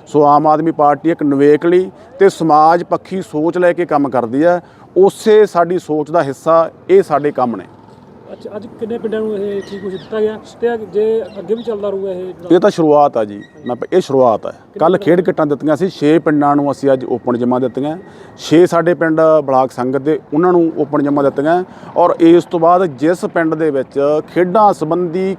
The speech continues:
Speaker 1: ਕੋਈ ਵੀ ਸਮਾਨ ਚਾਹੀਦਾ ਹੈ, ਖੇਡ ਗਰਾਊਂਡ ਵੀ ਬਣਾਵਾਂਗੇ। ਹਰ ਤਰ੍ਹਾਂ ਦੀਆਂ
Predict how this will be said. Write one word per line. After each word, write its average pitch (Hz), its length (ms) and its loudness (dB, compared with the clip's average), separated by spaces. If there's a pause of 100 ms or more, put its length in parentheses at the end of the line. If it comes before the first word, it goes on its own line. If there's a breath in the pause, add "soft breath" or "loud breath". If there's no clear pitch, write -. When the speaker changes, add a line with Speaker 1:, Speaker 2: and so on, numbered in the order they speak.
Speaker 1:
ਕੋਈ 262 300 2
ਵੀ 254 200 2
ਸਮਾਨ 156 440 2
ਚਾਹੀਦਾ 156 380 0
ਹੈ, 85 60 -10 (460 loud breath)
ਖੇਡ 226 320 6
ਗਰਾਊਂਡ 160 320 0
ਵੀ 180 80 0
ਬਣਾਵਾਂਗੇ। 180 640 -2 (520 loud breath)
ਹਰ 220 280 2
ਤਰ੍ਹਾਂ 214 360 2
ਦੀਆਂ 208 360 0